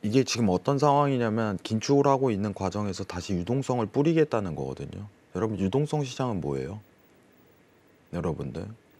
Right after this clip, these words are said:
유동성 시장은 시장에 돈을 뿌리겠다는 거죠. 지금 그 과정을 다시 반복하려고 해요. 은행 하나 무너졌다고 이렇게 해갖고. 근데 이 상황이요,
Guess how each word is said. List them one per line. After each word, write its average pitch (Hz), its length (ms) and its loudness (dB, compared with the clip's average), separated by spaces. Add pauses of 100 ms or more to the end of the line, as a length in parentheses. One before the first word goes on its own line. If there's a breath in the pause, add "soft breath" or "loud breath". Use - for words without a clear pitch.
(1300)
유동성 92 400 -2
시장은 73 420 -8 (440)
시장에 143 300 0
돈을 98 280 0
뿌리겠다는 120 640 0
거죠. - 240 -14 (1300 loud breath)
지금 107 160 -6
그 - 100 -4
과정을 110 460 0
다시 92 260 -6
반복하려고 85 720 -4
해요. 67 160 -12 (1120)
은행 117 280 0
하나 113 220 0
무너졌다고 87 800 -4
이렇게 80 260 -6
해갖고. - 340 -10
근데 101 220 -4
이 123 400 0
상황이요, 117 720 0